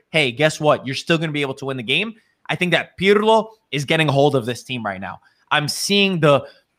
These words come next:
the team is much more organized than it was a couple of months ago. The midfield situation has gone a lot better, to say the least, and more so on the defensive side. Chiellini, uh, played a great match.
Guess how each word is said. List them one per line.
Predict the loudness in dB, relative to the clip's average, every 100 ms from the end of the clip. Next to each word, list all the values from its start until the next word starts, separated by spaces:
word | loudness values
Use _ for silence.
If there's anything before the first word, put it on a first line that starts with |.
| _
the | -4
team | -4 -2 0
is | 0 2
much | 2 0 -2
more | -6
organized | -4 -4 -2 0 -2 -4
than | -8
it | -6
was | -8 -8
a |
couple | -12 -12 -12
of | -6
months | -6 -6
ago. | 0 2 2 -2 _ _ -4
The | -2
midfield | 2 2 2 0 0
situation | -2 -10 -4 -2 -2 -4
has | -6 -6
gone | 0 0 0 -2 _
a | 0
lot | 4 4 4
better, | 0 0 -4 -8
to | -18
say | -6 -6
the | -4
least, | -4 -4 -8 _ _
and | -2 -2 -2
more | 2 4
so | 4
on | 4
the | 2
defensive | 0 0 0 0 -2
side. | 2 0 0 _ _ _ _
Chiellini, | -4 -2 -2 0 0 -2 -10 _ _
uh, | -4 0 0 -2 _ _
played | -6 -6
a |
great | 0 0 2
match. | 2 0 -2 -16